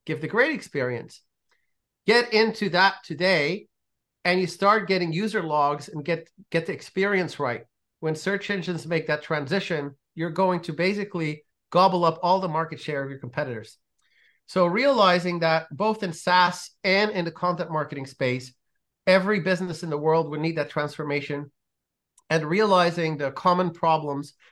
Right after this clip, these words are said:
like, nobody builds, well, nobody, don't say nobody, but you don't build a payment platform, you use Stripe. You don't build an authentication platform, you use Auth0 or Okta. Same way, you're not expected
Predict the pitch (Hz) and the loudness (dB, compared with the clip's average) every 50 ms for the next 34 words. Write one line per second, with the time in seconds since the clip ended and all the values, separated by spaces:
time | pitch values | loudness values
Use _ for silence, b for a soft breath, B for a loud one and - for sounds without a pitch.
0 | b - 180 180 196 196 220 240 233 247 233 226 196 156 - 175 170 175 180 165 | b -2 0 2 4 6 6 6 6 6 4 2 0 0 2 4 4 4 4 2
1 | 156 - - - - 147 151 151 135 139 139 - 156 160 170 160 151 151 143 135 | -2 -8 -16 -12 -6 -2 0 0 0 -2 -4 -2 0 0 0 2 0 0 -2 -2
2 | 127 127 - - - 156 160 156 - 160 147 135 139 147 151 147 123 117 135 139 | -4 -6 -8 -6 -4 -4 -4 -2 -2 -4 -4 -2 -4 -4 -2 -2 -4 -4 -4 -8
3 | 135 B B B B B _ _ 156 160 151 156 - b b b b _ _ 151 | -12 B B B B B _ _ 2 2 2 2 0 b b b b _ _ -2
4 | 190 190 208 233 226 214 175 135 170 185 190 196 196 180 156 - - 180 165 160 | 2 4 6 6 6 6 4 2 4 6 6 6 6 4 0 -4 -2 0 0 0
5 | 160 - 185 185 185 185 175 156 - 175 160 147 - - 156 147 135 131 139 151 | -2 -2 -2 0 0 0 -2 -4 -2 0 -2 -2 -2 -4 -6 -4 -4 -4 -4 -4
6 | 156 156 151 143 - - 165 147 127 - - - _ _ _ 139 151 156 190 190 | -4 -6 -6 -6 -4 0 0 0 0 -2 -6 -14 _ _ _ -8 -2 2 2 2
7 | 185 160 180 175 165 180 165 160 156 151 160 151 143 147 147 - - 175 170 165 | 4 4 2 2 2 0 -2 -2 -2 -4 -6 -8 -10 -10 -8 -4 -2 -2 -2 -2
8 | - 170 147 120 - 147 139 131 123 - - - 135 135 127 127 131 143 - - | -2 -4 -6 -4 0 0 0 0 -2 -4 -8 -6 -4 -4 -4 -4 -6 -8 -12 -16
9 | _ _ 160 156 151 151 156 156 147 - - _ _ - 151 156 151 156 - 160 | _ _ -6 -4 -4 -2 -2 -4 -6 -8 -14 _ _ 2 4 4 4 2 -2 -6
10 | 156 147 139 135 135 131 120 - 135 135 147 151 151 151 - - 139 123 113 - | -4 -2 0 0 0 0 -2 -2 -4 0 2 2 2 2 0 -6 -8 -8 -8 -12
11 | _ _ _ _ b b b b b b b b b _ _ _ _ _ _ - | _ _ _ _ b b b b b b b b b _ _ _ _ _ _ -20
12 | - - - - 202 202 214 220 208 185 175 170 170 165 156 147 143 147 147 - | -18 -6 0 2 4 4 4 4 2 2 2 4 4 4 2 2 0 -2 -6 -10
13 | _ _ _ _ _ _ - 165 160 175 190 202 190 190 202 214 226 - 175 - | _ _ _ _ _ _ -12 -6 -2 0 0 2 2 4 4 4 4 2 0 -6
14 | - - - 180 175 170 - 202 180 - - | -8 -2 0 0 0 2 0 -4 -6 -6 -8